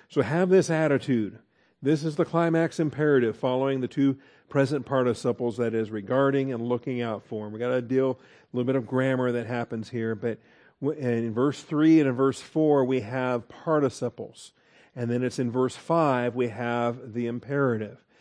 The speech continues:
And some of that doesn't always translate well, and something, sometimes it's not always as obvious in, uh, in English. When we're, uh, when we're looking at it, it kinda seems like he's barking a lot of orders,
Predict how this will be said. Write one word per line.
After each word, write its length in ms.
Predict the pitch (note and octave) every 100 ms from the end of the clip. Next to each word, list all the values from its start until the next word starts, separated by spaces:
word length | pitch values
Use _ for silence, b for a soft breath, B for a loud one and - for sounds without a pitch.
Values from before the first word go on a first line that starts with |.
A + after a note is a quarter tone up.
| b b
And 120 | B2 -
some 160 | B2
of 80 | B2
that 200 | C3+ C3+
doesn't 380 | C#3 C3 C#3 B2
always 320 | C3+ C3+ C3
translate 640 | - F3 F3+ C#3 B2+ A#2
well, 300 | A2+ A#2 A#2+
and 80 | C3
something, 400 | C3 C3 C#3+ C#3
sometimes 420 | A#2+ C3+ C#3 C#3
it's 120 | C3+ B2
not 180 | C3+
always 340 | C3+ C3+ C3+ A#2+
as 140 | A#2+
obvious 760 | B2 C#3 E3 C3+ A#2 G#2+ B2 - b b b b
in, 360 | B2+ B2 B2 A#2+
uh, 120 | A#2+
in 200 | A#2+ A2+
English. 540 | D3 C#3+ A2+ A2+ - _ b b b -
When 260 | C#3 C3+
we're, 320 | C#3 C3 C3
uh, 40 | B2+
when 140 | B2+
we're 140 | C3 B2
looking 340 | F#3 G3+ D#3+
at 140 | B2 C3
it, 100 | C3+
it 120 | -
kinda 240 | D#3 F#3
seems 320 | - D3+ D3
like 160 | C#3 C3+
he's 180 | D3+ B2
barking 440 | G#2 C#3+ D3 D#3
a 60 | C#3+
lot 220 | C#3 G3
of 140 | C3+
orders, 540 | A#2 G2 - B2+ -